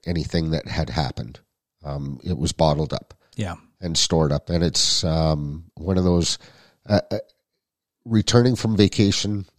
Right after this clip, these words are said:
Speaker 1: uh, just a small thing had set me off. Um, you know, it, it would be a small thing to anybody else. It was a small thing to everybody around me, very big to me.
Speaker 2: Yeah.
Speaker 1: And, um,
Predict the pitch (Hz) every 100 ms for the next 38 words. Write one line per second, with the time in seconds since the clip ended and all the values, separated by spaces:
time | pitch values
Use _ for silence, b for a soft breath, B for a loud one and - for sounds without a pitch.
0 | - 90 85 82 82 - 92 95 - 92
1 | - 101 101 101 - 110 92 92 90 87
2 | 76 - 90 82 78 64 60 - _ _
3 | _ 82 76 73 71 69 _ _ _ _
4 | _ _ _ _ _ _ _ _ 82 71
5 | 85 - - 98 - 117 - 123 101 107
6 | - 95 90 90 90 90 87 85 85 90
7 | 127 - 101 76 82 82 - 98 90 85
8 | 92 87 87 - b b b b - 90
9 | - - 104 120 95 90 87 87 80 87
10 | 113 - _ _ _ _ _ _ - 95
11 | 85 78 76 - 73 57 _ _ _ -
12 | 107 85 78 71 - _ _ _ _ _
13 | 98 82 73 73 71